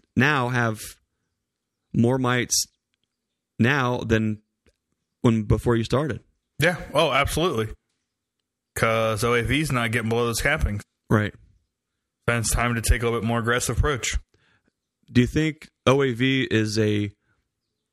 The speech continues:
Speaker 1: is a solid way to treat certain times of year,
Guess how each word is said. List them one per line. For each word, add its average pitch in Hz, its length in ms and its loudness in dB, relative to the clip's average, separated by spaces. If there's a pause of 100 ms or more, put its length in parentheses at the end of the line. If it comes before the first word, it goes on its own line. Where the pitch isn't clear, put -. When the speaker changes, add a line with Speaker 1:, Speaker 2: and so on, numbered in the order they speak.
(280)
Speaker 1:
is 110 140 2
a 107 120 2
solid 127 920 -2 (2500)
way 127 340 2
to 113 80 -2
treat 113 460 0 (1300)
certain 131 360 0
times 123 360 0
of 107 140 -2
year, 110 400 0